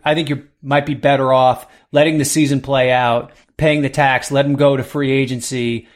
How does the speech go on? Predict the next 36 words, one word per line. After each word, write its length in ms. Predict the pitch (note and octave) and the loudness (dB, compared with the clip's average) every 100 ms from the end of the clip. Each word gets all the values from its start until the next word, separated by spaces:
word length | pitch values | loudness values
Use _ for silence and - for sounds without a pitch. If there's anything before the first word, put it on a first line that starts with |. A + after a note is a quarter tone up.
| _ | _
and 160 | B2+ C3+ | -4 0
then 160 | D3 | 0
you 100 | C#3 | 0
know 220 | C3+ C#3+ D3+ | 2 2 2
what 160 | D3+ | 0
the 60 | D3+ | -2
cap 300 | D#3 C#3 C#3 | 0 0 0
number 300 | C#3+ C3+ C3 | -4 -4 -4
is, 240 | C3 B2+ | -4 -4
you 80 | B2+ | -4
know 120 | C3 | -2
what 100 | C3+ | -2
the 80 | C3+ | -4
twenty-one 500 | C3+ D3 C3+ C3 C3 | -6 -2 -2 -2 -4
market 380 | B2 B2 B2 B2+ | -2 -4 -4 -6
is, 480 | B2 A#2+ A2+ - - _ - | -6 -6 -6 -10 -14 _ -6
and 400 | B2 A#2+ A2+ B2+ _ _ | -2 -2 -6 -16 _ _
you, 160 | C#3+ | -4
you're 220 | D3+ C#3 C3 | -2 -2 0
dealing 320 | D3 E3 D#3 | 2 2 2
with 120 | C#3 | 0
all 320 | C#3+ C#3 D3+ | 2 4 4
knowns. 640 | D3 C3+ C3+ C3 B2+ B2 - - - | 2 0 0 0 -4 -6 -10 -16 -6
And 260 | B2+ B2+ | 0 0
if 120 | B2+ C#3+ | 0 0
you 60 | |
have 180 | C#3 D#3 | 0 0
to 80 | D3+ | 0
go 220 | D3 C#3+ | 2 2
into 360 | C3 C#3 C3+ A2+ | 0 -2 -6 -6
mid-level 540 | C3+ C#3+ C#3 C#3+ C#3+ B2+ | -2 0 2 2 2 0
money 300 | C3 B2+ A#2+ | 0 -2 -4
to 180 | - | -8
replace 360 | B2+ - C3+ B2 | -8 -2 0 0
Gordon 320 | - D3 B2+ | -2 -4 -2
Hayward, 560 | A#2+ C3 A#2 A#2 A2+ | -2 -4 -4 -6 -8